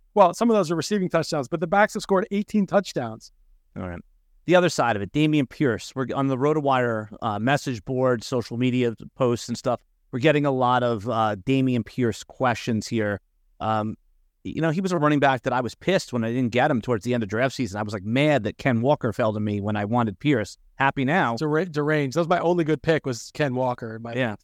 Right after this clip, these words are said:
Speaker 2: So Dameon Pierce, for those that are really freaking out, and, uh, is he droppable? Do you hold him? Right now he's running back twenty-eight, and they're on a bye.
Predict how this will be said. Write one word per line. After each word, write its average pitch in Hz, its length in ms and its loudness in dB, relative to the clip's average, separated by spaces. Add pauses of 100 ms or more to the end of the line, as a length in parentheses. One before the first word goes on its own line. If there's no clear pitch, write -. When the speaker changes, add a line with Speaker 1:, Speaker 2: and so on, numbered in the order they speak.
(140)
Speaker 2:
So 147 220 -4
Dameon 190 380 2
Pierce, 170 280 0
for - 80 -4
those 151 240 0
that 143 100 0
are 120 80 -2
really 143 220 2
freaking 139 420 -2
out, 139 320 -2
and, 113 220 -4 (420)
uh, 120 220 -4 (200)
is 127 120 -4
he 131 100 0
droppable? 175 680 0
Do 143 60 -2
you 117 120 0
hold 151 220 0
him? 170 120 0
Right 180 140 2
now 185 80 0
he's 120 140 -2
running 165 260 2
back 147 240 -2
twenty-eight, 156 720 0
and 123 140 -2
they're 127 120 0
on 120 120 -2
a 110 40 -2
bye. 104 380 -4